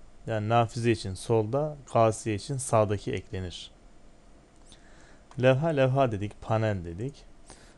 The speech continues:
Onun için seyyara otomobil demek. Kasiyetun katı manasına gelmekte.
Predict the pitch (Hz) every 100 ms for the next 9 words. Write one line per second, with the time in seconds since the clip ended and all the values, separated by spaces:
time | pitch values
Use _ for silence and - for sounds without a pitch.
0 | - 120 117 - 113 - 120 117 117 117
1 | 113 104 110 110 107 92 87 95 - -
2 | - - 107 104 - 123 110 - 135 -
3 | - 110 - - 131 104 - - 104 101
4 | 98 95 95 - 92 90 95 107 - -